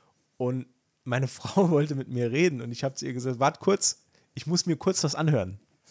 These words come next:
Ich musste dieses Lied hören. Und, ähm, ich hab in den letzten Jahren ganz oft, hab ich's gehabt, dass, äh,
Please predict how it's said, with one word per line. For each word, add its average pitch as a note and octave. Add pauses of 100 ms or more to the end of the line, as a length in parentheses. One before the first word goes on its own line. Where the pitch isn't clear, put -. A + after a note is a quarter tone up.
(240)
Ich -
musste G#3
dieses E3
Lied G3
hören. G2 (1080)
Und, C3 (480)
ähm, A#2 (1400)
ich - (400)
hab D3+
in C#3
den B2+
letzten F3
Jahren F#3
ganz C#3
oft, - (260)
hab C3
ich's -
gehabt, B2+
dass, -
äh, G#2+